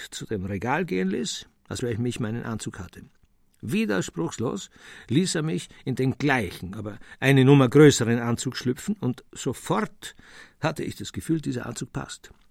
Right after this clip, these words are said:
Wie hatte ich nur ein paar Stunden vorher glauben können, der um eine Nummer kleinere Anzug passte mir? Ich griff mich an den Kopf. Jetzt hatte ich den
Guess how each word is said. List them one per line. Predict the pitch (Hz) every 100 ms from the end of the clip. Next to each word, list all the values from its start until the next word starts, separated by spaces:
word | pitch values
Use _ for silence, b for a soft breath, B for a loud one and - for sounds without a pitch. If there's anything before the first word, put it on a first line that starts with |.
| _ _ _ _ _ _ _ -
Wie | 95 95
hatte | - 170 190 202
ich | - - 131 131
nur | 147 B B B B
ein | 120
paar | 113 - 104 160
Stunden | - - 175 220 165
vorher | - - 113 165 160 123
glauben | 92 92 131 170 -
können, | - 190 220 226 B B B -
der | 123 180 214 -
um | 147 156
eine | - 120 196 214 139
Nummer | 120 170 208 196
kleinere | - 107 101 135 226 233 160 147
Anzug | 131 131 110 - 110 -
passte | - 120 98 - 98
mir? | 92 90 - - - b
Ich | 110
griff | - 135 -
mich | 110 113
an | 101
den | 92
Kopf. | - - - - - _ _ _ _ _ _ _ -
Jetzt | 151 170 208 - - 185
hatte | 208 208
ich | 190 185 151 -
den | 131 127